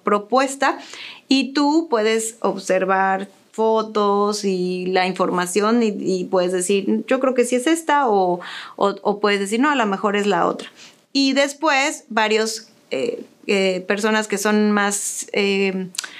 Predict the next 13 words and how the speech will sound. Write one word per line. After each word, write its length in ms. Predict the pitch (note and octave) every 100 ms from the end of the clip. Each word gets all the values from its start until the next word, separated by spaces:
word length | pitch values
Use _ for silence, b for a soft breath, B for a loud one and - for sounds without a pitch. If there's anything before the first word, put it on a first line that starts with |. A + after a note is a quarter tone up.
| B B -
expertos 580 | G#3+ - C#4+ C#4+ B3+ A#3+
en, 280 | G#3+ G3+
en 440 | G#3 G3 G#3 G#3 G#3
esa 480 | G#3+ A3 A#3 A3 A3
clase 600 | A#3 A#3+ A#3 A#3+ A#3 A3+
de, 500 | A3 A3 G#3+ G3+ G3+
de, 200 | G3+ -
ya 140 | - F#3+
sea 420 | - - G#3 G#3+
aves, 400 | G3 F#3+ F#3 F#3
eh, 360 | E3+ E3+ - - - _ - - -
plantas 720 | G#3 G#3 F#3+ F#3 F3 F3 F#3+
o, 300 | E3+ F3